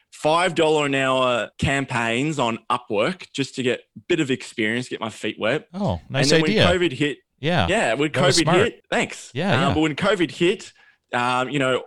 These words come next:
Speaker 1: all leads kinda dried up. Uh, everyone went quiet, and I was stuck in this negative house, and the borders were sh-, were shutting. My girlfriend at the time, um, was over in a neighboring city about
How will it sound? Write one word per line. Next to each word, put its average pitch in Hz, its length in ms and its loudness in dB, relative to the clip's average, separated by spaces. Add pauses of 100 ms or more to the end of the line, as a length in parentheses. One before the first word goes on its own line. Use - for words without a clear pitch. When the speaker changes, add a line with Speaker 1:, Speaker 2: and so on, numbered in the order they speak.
Speaker 1:
all 175 220 4
leads 160 300 2
kinda 147 360 0
dried 131 380 0
up. 143 240 -2 (680)
Uh, 120 300 0
everyone 156 280 0
went 135 200 -2
quiet, 170 640 -2 (500)
and 127 80 -2
I 147 80 2
was 156 140 -2
stuck 151 300 -4
in 147 60 0
this 127 160 -4
negative 131 360 -2
house, 131 360 -2
and 123 220 -2
the 123 60 0
borders 143 420 0
were 127 60 -2
sh-, - 100 -4 (180)
were 123 200 -2
shutting. 156 520 -4 (420)
My 127 140 -2
girlfriend 135 840 0 (280)
at - 140 -4
the 120 60 -12
time, 135 640 -2 (400)
um, 127 380 0
was 127 220 0
over 123 320 0
in 123 60 0
a - 40 -2
neighboring 120 420 -2
city 156 640 -2
about 117 260 -2